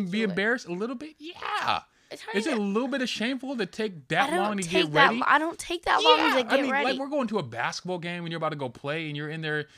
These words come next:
Speaker 2: taking an hour to get ready for a basketball game in which you're about to go play in.
Speaker 1: Yes.
Speaker 2: Exactly. So you should be a little bit ashamed of that.
Speaker 1: I'm not
Speaker 2: But,
Speaker 1: ashamed.
Speaker 2: but that's what I'm saying, though. It's okay to do that.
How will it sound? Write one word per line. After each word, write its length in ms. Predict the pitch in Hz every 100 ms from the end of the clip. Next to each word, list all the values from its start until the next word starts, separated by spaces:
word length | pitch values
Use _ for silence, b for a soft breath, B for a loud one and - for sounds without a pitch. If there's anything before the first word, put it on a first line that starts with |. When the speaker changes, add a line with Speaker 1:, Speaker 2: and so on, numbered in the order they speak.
| B
Speaker 2:
taking 280 | B 220 202
an 120 | 160 123
hour 560 | 113 147 165 160 - _ -
to 60 |
get 240 | 147 156 131
ready 200 | 135 147
for 240 | - 139
a 40 | 110
basketball 460 | 98 110 156 175
game 220 | 170 185
in 80 | 170
which 140 | 147 -
you're 60 |
about 140 | 147 480
to 80 |
go 60 | 679
play 220 | 466 156 185
in. 100 | 208
Speaker 1:
Yes. 40 | B B B
Speaker 2:
Exactly. 680 | 160 156 226 240 180 104 - _
So 120 | -
you 140 | 214 269
should 180 | 311
be 100 | 233 180
a 40 |
little 360 | 165 262 311 226
bit 120 | 185
ashamed 320 | 170 254 262
of 80 | 147
that. 80 | 285
Speaker 1:
I'm 80 |
not 60 | 349
Speaker 2:
But, 120 | 247
Speaker 1:
ashamed. 520 | - - - 440 320 180
Speaker 2:
but 80 |
that's 160 | 247 254
what 60 | 254
I'm 100 | 220
saying, 300 | 262 285 196
though. 80 |
It's 140 | 151 -
okay 260 | 214 233 233
to 80 | 190
do 200 | 226 226
that. 200 | 139